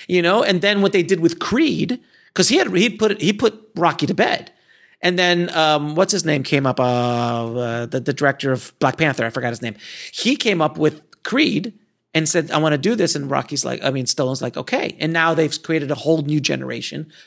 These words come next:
of people following Creed, which is a great story in its own right. Um, but, and if you remember, Rocky Balboa was not about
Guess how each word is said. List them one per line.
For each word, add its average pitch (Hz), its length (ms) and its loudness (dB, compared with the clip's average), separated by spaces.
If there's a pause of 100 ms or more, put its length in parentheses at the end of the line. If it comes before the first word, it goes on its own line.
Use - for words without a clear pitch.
(140)
of 147 120 2
people 151 220 2
following 123 420 0
Creed, 240 320 2
which 135 140 -2
is - 80 0
a 135 60 0
great 127 260 -4
story 120 480 -2
in 135 100 -2
its 120 180 -2
own 226 240 0
right. - 300 -6 (440)
Um, 151 460 0
but, 160 520 -6 (160)
and 233 140 0
if 208 120 0
you 190 120 2
remember, 214 280 0
Rocky 170 300 0
Balboa 170 640 2 (440)
was 156 220 -2
not 160 220 2
about 139 640 0